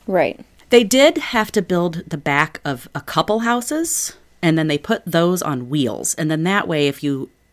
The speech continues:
Speaker 2: if there's a scene where it's looking between two houses, you would see the back of another house just like you would in a neighborhood.
Speaker 1: Right.
Speaker 2: But then they could move that around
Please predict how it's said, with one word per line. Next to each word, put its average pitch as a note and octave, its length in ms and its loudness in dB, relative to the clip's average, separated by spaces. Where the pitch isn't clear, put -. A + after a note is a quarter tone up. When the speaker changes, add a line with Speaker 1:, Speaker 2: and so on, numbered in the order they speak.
Speaker 2:
if D3 180 -8
there's C3 240 -4
a G2+ 60 -4
scene C#3 680 2
where C3+ 200 4
it's B2+ 140 -2
looking D#3 320 0
between F3+ 560 0
two C#3+ 220 -2
houses, C#3+ 560 -2
you D#3+ 160 0
would D#3 180 0
see F3+ 180 0
the C#3 80 -2
back C#3 460 -2
of C3+ 100 -8
another C3+ 320 -2
house A#2+ 340 -2
just - 220 -4
like B2+ 160 -6
you A#2+ 100 -4
would A#2 320 -4
in A2 460 -6
a C3 60 -6
neighborhood. - 520 -6
Speaker 1:
Right. F#3 320 4
Speaker 2:
But D3 120 -2
then D3 120 6
they D3 100 4
could C#3 180 -2
move D3+ 360 4
that B2+ 300 4
around B2 640 0